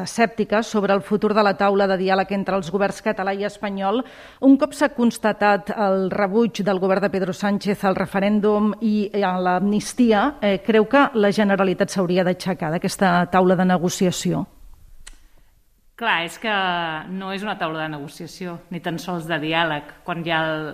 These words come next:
Speaker 2: l'altra part de la taula et diu que del que tu vols parlar no es pot parlar. Aleshores, de què és aquesta taula?
Speaker 1: Per tant, si entén que no és una taula de negociació, eh, dedueixo que no caldria esperar dos anys de marge a veure els resultats d'aquest espai de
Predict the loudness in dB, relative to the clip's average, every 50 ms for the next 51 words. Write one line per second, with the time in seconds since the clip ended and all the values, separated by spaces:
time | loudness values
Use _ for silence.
0 | -10 -6 -6 -6 -4 -4 -4 -6 -4 -2 -4 -4 -2 -2 -4 -4 -4 -2 -2 -2
1 | -2 -2 -4 -4 -4 -6 -6 -6 -6 -6 -6 -4 -4 -4 -4 -4 -6 -6 -6 -6
2 | -6 -6 -6 -4 -6 -8 -8 -10 -8 -6 -4 -6 -6 -6 -8 -8 -12 -12 -10 -10
3 | -12 -6 -4 -4 -2 -2 -4 -4 -6 -6 -4 -4 -6 -6 -6 -6 -6 -6 -6 -10
4 | -12 -14 -14 -16 -12 -14 -14 -12 -10 -10 -10 -8 -10 -12 -12 -14 -16 _ _ _
5 | -20 -20 -14 -8 -6 -6 -6 -2 0 2 2 2 2 2 2 2 2 2 2 2
6 | 2 2 4 2 2 2 2 0 0 0 0 0 0 2 2 4 4 4 4 4
7 | 4 2 2 2 0 0 -2 -2 0 0 0 0 0 0 4 4 6 6 6 4
8 | 2 2 2 2 2 4 2 0 0 2 2 2 4 2 2 2 0 -2 -2 0
9 | 2 2 4 2 2 2 0 0 2 2 2 2 2 2 0 0 -2 -4 -4 -2
10 | 0 2 4 4 2 2 0 0 0 2 2 2 2 2 2 2 2 2 0 -2
11 | -4 -2 0 2 2 4 2 2 2 0 0 0 -2 0 0 2 2 2 2 0
12 | 0 -2 -2 -2 -2 -2 0 2 2 2 2 0 -4 -6 -4 -4 -4 -4 -4 -4
13 | -4 -6 -2 0 0 0 0 0 -4 -6 -10 -14 -20 -12 -6 -4 -2 -2